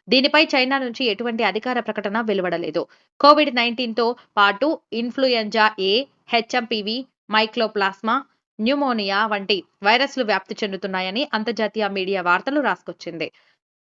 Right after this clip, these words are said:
హెచ్ఎంపివి వైరస్ లక్షణాలు కూడా ఫ్లూ, ఇతర శ్వాసకోశ ఇన్ఫెక్షన్ల మాదిరిగానే ఉంటాయని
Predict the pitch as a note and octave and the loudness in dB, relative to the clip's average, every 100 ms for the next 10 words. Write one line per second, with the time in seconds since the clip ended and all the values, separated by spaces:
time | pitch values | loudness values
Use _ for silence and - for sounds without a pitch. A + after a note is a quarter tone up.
0 | _ - C4 C4 E4+ D#4+ D#4 C#4+ B3 A#3+ | _ 2 2 4 2 2 0 -4 -4 -6
1 | B3 G#3 G#3 G#3 G#3 G3+ F#3+ - B3+ A#3 | -8 0 2 4 0 0 -4 -2 0 0
2 | A3+ A3 G#3+ A3 - - A3 A#3+ C4+ A3 | 0 0 4 2 2 0 0 2 -2 -6
3 | A3 B3 A#3 A3+ F#3+ G#3 G#3 G3+ G#3+ G3 | -4 -2 -2 -2 -2 -4 -6 -4 -4 -4
4 | G3+ G#3+ - G3+ F#3+ F3+ F#3+ G3 F#3+ G3+ | -8 -8 -4 -2 0 -2 -2 -4 -4 -4
5 | G#3 F#3+ G3 G3+ F#3+ B3+ | -6 -4 -2 -2 -2 -4